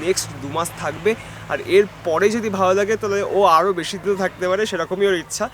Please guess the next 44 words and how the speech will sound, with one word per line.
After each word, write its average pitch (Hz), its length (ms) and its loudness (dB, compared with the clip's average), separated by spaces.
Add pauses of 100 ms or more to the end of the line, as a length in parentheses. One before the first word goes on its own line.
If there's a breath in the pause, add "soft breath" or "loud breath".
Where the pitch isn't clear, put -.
আমার 208 180 4
খু-, - 160 -6
একদমই 190 360 0
ইচ্ছে - 160 -4
ছিল 214 200 0
না, 233 80 0
মা 190 160 4
বলছিল 190 340 2
প্রচণ্ড 202 420 -2
কষ্ট 170 260 -2
হবে। 196 240 0
Actually 208 460 -4 (460 loud breath)
মানে 180 180 4
সৌমি 185 300 2
তো 208 100 4
এরকমভাবে 202 600 2
কোনোদিনও 208 280 4
বাইরে 185 320 6
বেরিয়ে 202 340 4
কোনোদিনও 190 360 2
এত 175 360 2
দিন 214 300 0
ধরে 214 200 2
থাকেনি, 233 460 -6
খুব 294 180 -2
অল্প 233 280 2
দিনের 233 220 0
জন্য 226 180 -2
হয়তো 226 220 2
বেরিয়েছে, 202 440 0 (300 loud breath)
but 185 120 4
এত 180 160 2
দিন 202 260 0
লং 196 220 6
টাইমের 208 300 2
জন্য 208 180 -2
কোনোদিনও 185 320 2
আমাদের 185 240 2
সবাইকে 180 400 -2
ছেড়ে 202 200 -2
থাকেনি, 170 340 -6
তাই 165 260 0
জন্য 190 140 -2
মার 175 200 0